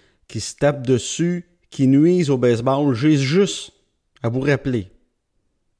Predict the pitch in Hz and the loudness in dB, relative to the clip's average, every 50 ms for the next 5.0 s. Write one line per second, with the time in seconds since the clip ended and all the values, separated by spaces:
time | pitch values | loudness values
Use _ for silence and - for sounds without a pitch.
0 | _ _ _ _ _ - 113 127 135 135 127 117 - 139 117 - 110 110 104 104 | _ _ _ _ _ -4 -2 0 2 2 0 -2 -4 -6 -6 -6 -6 -4 -4 -4
1 | 101 104 104 - 92 92 - 113 107 110 113 113 117 113 - _ _ _ _ _ | -4 -4 -4 -4 -6 -6 -4 -4 -4 -4 -4 -6 -8 -12 -14 _ _ _ _ _
2 | _ _ _ _ _ _ _ _ _ - 104 104 101 98 98 107 98 - - 92 | _ _ _ _ _ _ _ _ _ -4 -2 -2 -2 -2 -2 -6 -10 -10 -8 -8
3 | 90 95 - - - _ _ - _ _ _ _ _ _ - - _ - - _ | -8 -8 -10 -14 -18 _ _ -20 _ _ _ _ _ _ -20 -20 _ -20 -20 _
4 | _ - 123 - - 175 175 180 185 170 - - 349 392 294 196 131 120 117 110 | _ -14 -10 -2 2 4 6 6 6 4 2 -2 -2 -2 -2 -2 -2 -2 -2 -4